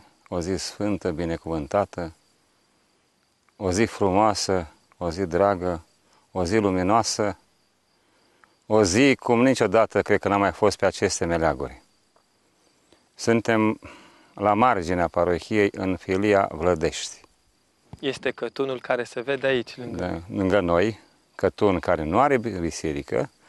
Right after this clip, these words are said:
Speaker 1: ci ei vin de aici și până la plajă, distanță patru-cinci kilometri, vin pe jos, tot a treia duminică când sunt eu aici. Vă mulțumim pentru osteneala și pentru jertfa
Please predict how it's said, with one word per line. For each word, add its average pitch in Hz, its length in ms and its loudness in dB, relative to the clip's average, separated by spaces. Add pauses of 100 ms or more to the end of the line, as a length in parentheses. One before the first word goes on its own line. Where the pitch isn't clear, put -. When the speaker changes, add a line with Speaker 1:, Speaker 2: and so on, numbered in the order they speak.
(240)
Speaker 1:
ci - 120 -8
ei 110 180 6
vin 110 240 4
de 98 80 4
aici 98 340 2
și 104 140 -6
până 101 220 -2
la 95 140 2
plajă, 113 340 0
distanță 104 500 -2
patru-cinci 104 640 0
kilometri, 101 540 -6 (360)
vin 127 260 2
pe 110 160 4
jos, 120 480 2 (540)
tot 151 160 4
a 135 120 4
treia 127 220 2
duminică 113 460 4
când 98 180 0
sunt 95 280 -2
eu 90 60 2
aici. 73 420 -2 (1400)
Vă 117 120 4
mulțumim 127 600 4 (560)
pentru 101 280 0
osteneala 104 540 2
și - 120 -4
pentru 92 300 0
jertfa 80 500 0